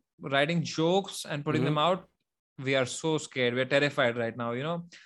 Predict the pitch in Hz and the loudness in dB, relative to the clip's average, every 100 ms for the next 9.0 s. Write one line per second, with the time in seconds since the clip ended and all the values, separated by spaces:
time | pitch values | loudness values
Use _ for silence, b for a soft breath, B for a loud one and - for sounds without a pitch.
0 | B 139 151 190 233 226 190 165 160 143 | B 0 4 6 6 4 6 6 6 4
1 | 131 160 185 190 156 147 147 147 - - | 6 4 2 2 4 4 2 -2 -14 -14
2 | - 170 185 156 185 180 202 196 175 170 | -6 0 0 2 2 4 2 4 4 2
3 | 175 208 165 123 160 156 160 196 180 147 | 4 2 2 0 -4 2 4 6 6 4
4 | 139 131 156 156 151 143 131 147 143 127 | 4 4 6 6 6 4 0 0 0 2
5 | 117 110 110 123 147 131 147 139 - 143 | 0 -2 -4 -2 -2 2 4 4 0 -2
6 | 135 127 139 131 160 170 160 151 160 156 | 0 2 2 0 0 2 2 2 -2 -4
7 | 151 151 160 156 151 - 165 170 180 170 | -2 -4 -2 -4 -4 -2 -4 -2 -6 -4
8 | 139 131 - 117 117 113 - 131 135 | -4 -2 -2 -4 -4 -8 -8 -4 -4